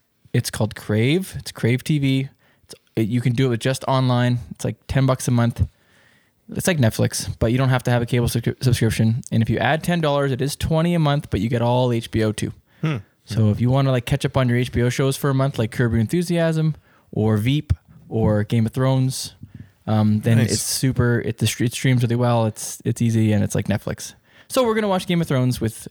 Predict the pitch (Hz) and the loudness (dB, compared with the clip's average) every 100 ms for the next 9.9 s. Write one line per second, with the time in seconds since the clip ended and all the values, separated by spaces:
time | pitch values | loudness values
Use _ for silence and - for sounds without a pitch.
0 | _ - 92 69 - - - 123 131 135 | _ -2 -2 -2 -8 -10 -4 -2 0 0
1 | 156 151 113 110 104 107 107 - 107 - | 0 0 0 0 0 2 0 0 -2 0
2 | 123 120 143 139 127 117 117 98 110 104 | 2 2 2 2 -2 0 0 0 2 2
3 | 110 113 117 110 107 - - 107 101 104 | 2 2 2 2 2 0 0 2 2 4
4 | 104 104 101 104 120 143 117 104 107 107 | 4 4 4 2 2 0 2 4 4 4
5 | 123 127 117 107 107 104 95 - - 117 | 2 2 2 2 4 4 4 -2 -6 -6
6 | - _ _ _ _ _ _ - - 123 | -6 _ _ _ _ _ _ -8 -2 0
7 | 131 131 120 117 - 127 120 127 135 143 | 0 -2 -2 -2 0 0 0 0 -2 0
8 | 139 147 135 127 135 135 139 - 131 117 | 0 -2 -2 0 2 2 0 -2 -2 0
9 | 113 117 110 117 107 117 110 120 117 | 0 0 0 0 0 -2 0 0 0